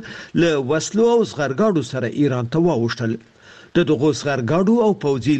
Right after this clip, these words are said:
لاریو تصویرونه په ټولنیزو رسنیو کې په پراخه پیمانه خپاره شول چې د افغانستان له پولې د ایران خواته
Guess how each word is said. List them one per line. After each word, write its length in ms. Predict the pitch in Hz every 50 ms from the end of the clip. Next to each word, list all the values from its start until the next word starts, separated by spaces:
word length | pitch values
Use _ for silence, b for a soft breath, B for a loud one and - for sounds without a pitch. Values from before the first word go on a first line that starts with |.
| 123
لاریو 380 | 131 127 123 135 131 131 127 120 117 -
تصویرونه 600 | 135 117 120 - - - 135 117 135 127 123 120 120 -
په 140 | 139 123 123
ټولنیزو 520 | - 139 131 139 160 208 233 165 151 143 131 123
رسنیو 460 | 117 - 135 127 131 131 127 117 117
کې 480 | - 123 117 113 - - - - - _ -
په 180 | 175 180 180 180 208
پراخه 320 | 233 233 226 - - 156 113 139
پیمانه 420 | 127 123 117 113 113 117 113 107 -
خپاره 380 | - - 123 117 - 110 107 -
شول 220 | - 113 113 117
چې 420 | 117 - - - - _ - - 170 147
د 80 | 135 123 123
افغانستان 560 | 123 135 131 123 117 - - 131 123 120 120
له 80 | 123 120 120 -
پولې 320 | 185 208 214 226 233 -
د 140 | 165 139 139
ایران 260 | 123 123 120 117 - -
خواته 300 | 131 120 117 120 123